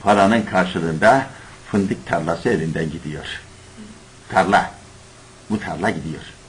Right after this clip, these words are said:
Çünkü kat be kat faiz işlemiş, adamın aldığı beş bin lira olmuş kırk beş bin lira, elli beş bin lira. Tarla elinden gidiyor. Eğer bunlar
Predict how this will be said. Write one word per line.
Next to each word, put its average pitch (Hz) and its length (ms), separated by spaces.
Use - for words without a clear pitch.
Çünkü 131 420
kat - 240
be 98 120
kat - 220
faiz 90 260
işlemiş, 85 600
adamın 98 320
aldığı 90 360
beş 101 220
bin 87 100
lira 95 140
olmuş 90 260
kırk - 220
beş 98 200
bin 85 100
lira, 95 140
elli 92 200
beş 90 220
bin 78 120
lira. 73 160
Tarla 95 240
elinden 87 340
gidiyor. 73 300
Eğer 214 280
bunlar 233 420